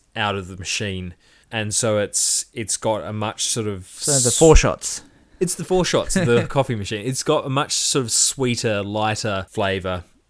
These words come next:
Speaker 2: Mm.
Speaker 1: Then it doesn't have that kind of bitterness.
Speaker 2: Right.
Speaker 1: And then they're, they're quite nice, but
Speaker 2: Yeah,
Speaker 1: that,
Speaker 2: yeah.
Speaker 1: that's sort of what it makes me
Speaker 2: Yeah, yeah.
Speaker 1: think
Speaker 2: So,
Speaker 1: of.
Speaker 2: and he failed to get you into coffee, but you failed to get him into whiskey, so, you know, it's, uh,
Speaker 1: Yeah,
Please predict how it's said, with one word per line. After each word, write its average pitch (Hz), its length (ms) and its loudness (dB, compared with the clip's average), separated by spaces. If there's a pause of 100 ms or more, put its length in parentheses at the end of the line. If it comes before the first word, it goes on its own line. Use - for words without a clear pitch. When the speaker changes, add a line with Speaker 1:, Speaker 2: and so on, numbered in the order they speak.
(220)
Speaker 2:
Mm. 156 80 0
Speaker 1:
Then 104 200 2
it 107 240 -2
doesn't 113 260 4
have 101 140 0
that 104 160 -4
kind 107 180 -4
of 87 220 -10
bitterness. 98 580 -4 (180)
Speaker 2:
Right. 123 200 -2
Speaker 1:
And 110 100 -4
then 117 160 -2
they're, 247 160 -2
they're 262 180 -2
quite 233 220 0
nice, 180 300 0
but 147 220 -2 (140)
Speaker 2:
Yeah, 151 200 2
Speaker 1:
that, 143 140 6
Speaker 2:
yeah. 127 60 -2
Speaker 1:
that's 135 200 -2
sort 127 100 -4
of 120 60 -4
what 113 120 2
it 98 80 -6
makes 110 280 -6
me 104 160 -6 (440)
Speaker 2:
Yeah, 135 180 -4
yeah. 123 280 -2
Speaker 1:
think 113 100 -4
Speaker 2:
So, 147 160 4
Speaker 1:
of. 147 220 2
Speaker 2:
and 147 140 0
he 160 160 4
failed 147 260 2
to 123 60 -8
get 127 140 4
you 131 60 4
into 117 140 4
coffee, 117 320 4
but 117 140 2
you 127 160 2
failed 113 220 2
to 101 60 -4
get 110 140 2
him 104 100 0
into 110 160 0
whiskey, 104 280 0
so, 95 160 -4
you 98 120 -2
know, 95 100 -2
it's, 104 200 -6
uh, 107 140 -2
Speaker 1:
Yeah, 98 160 -6